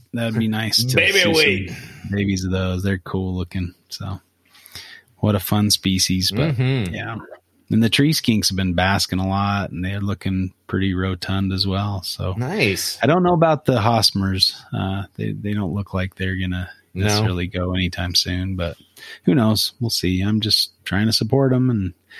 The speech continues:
Speaker 1: keep 'em happy, and we'll see what they do.
Speaker 2: Yeah.
Speaker 1: But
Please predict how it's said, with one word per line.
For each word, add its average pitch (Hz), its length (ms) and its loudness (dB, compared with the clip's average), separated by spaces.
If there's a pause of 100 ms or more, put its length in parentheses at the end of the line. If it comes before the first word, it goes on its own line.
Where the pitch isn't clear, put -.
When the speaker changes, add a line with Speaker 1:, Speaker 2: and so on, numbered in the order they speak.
(280)
Speaker 1:
keep 113 240 0
'em 104 80 4
happy, 113 460 2
and 113 80 2
we'll 90 100 -2
see - 160 -2
what 98 160 -2
they 101 140 0
do. 107 240 0 (120)
Speaker 2:
Yeah. 95 380 -4
Speaker 1:
But 92 80 -10